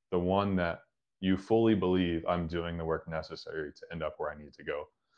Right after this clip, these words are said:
Um, and so for me, I have trained with some different people along the way, but ultimately I'm, I've landed with this guy that I'm training with now. His name's Brady,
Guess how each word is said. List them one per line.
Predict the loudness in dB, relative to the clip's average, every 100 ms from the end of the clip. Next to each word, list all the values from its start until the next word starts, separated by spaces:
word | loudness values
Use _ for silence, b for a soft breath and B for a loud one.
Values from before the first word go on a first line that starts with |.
| b b b 0
Um, | 2 2 0 -4
and | 0
so | 2 2
for | 2
me, | 0 2 0 -4 _ _ _ _ -6 2
I | 6 6 6 4
have | 4 4 2
trained | 0 0 2 0
with | -2 -4
some | -4 -2
different | 0 0 0
people | 0 2 2 2 -4 _ -2
along | 2 2 0 -4 -2
the |
way, | 2 4 4
but | 2 2
ultimately | 2 0 -4 -2 -4
I'm, | -4 -6 -8 -16 _ -4
I've | 0
landed | 0 0 -2 -4
with | -6
this | -2
guy | 2 2
that | 2
I'm | -2
training | -4 -4
with | -6 -4
now. | 0 0
His | -2 -6
name's | -10
Brady, | -10 0 2 2 0